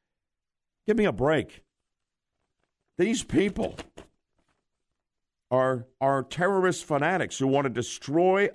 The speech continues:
our way of life and want to kill every one of this in, of us in their perfect world. We have to have this option. Do you agree with me or not? Four oh seven, nine one six, fifty-four hundred.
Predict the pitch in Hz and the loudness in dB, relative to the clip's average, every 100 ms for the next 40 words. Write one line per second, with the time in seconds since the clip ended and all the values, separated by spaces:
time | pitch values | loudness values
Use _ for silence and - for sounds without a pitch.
0 | - 147 151 139 127 131 110 80 95 170 | -2 0 2 2 2 2 2 0 -2 0
1 | 214 - - _ _ _ _ - 120 123 | -2 -6 -20 _ _ _ _ -2 0 2
2 | 139 113 - 190 196 208 208 190 196 196 | 2 0 -2 0 4 4 2 0 -2 -2
3 | 208 190 - 123 170 175 175 - 151 151 | -2 -4 -8 0 0 2 -2 -6 -4 -4
4 | 127 147 87 - - - 107 107 95 _ | 0 0 0 -4 -14 -4 -2 -2 -6 _
5 | 131 147 190 - - 135 135 143 143 131 | -2 0 -2 -4 -6 -4 0 0 0 -4
6 | 143 156 147 196 240 - - _ _ _ | -2 -6 -2 -2 -2 -6 -8 _ _ _
7 | _ 208 202 - 214 - 185 131 143 139 | _ 0 0 0 -6 -4 -4 0 -2 0
8 | 170 170 185 208 - 90 - _ - 92 | -2 0 -4 -4 -4 -6 -6 _ -14 0
9 | 165 190 143 170 170 156 123 117 170 196 | 0 2 2 2 2 -2 -2 -2 0 0
10 | 170 120 87 87 95 67 - 113 107 110 | 2 2 0 -2 -2 -2 -4 0 2 2
11 | 143 120 - - _ _ 110 123 123 113 | 0 -2 -6 -20 _ _ 0 2 2 0
12 | 156 143 85 87 104 110 110 101 117 - | -2 -2 -2 -2 0 0 0 0 -4 -4
13 | 117 113 110 104 107 107 120 160 107 | -4 -2 -4 -2 0 2 0 -2 -2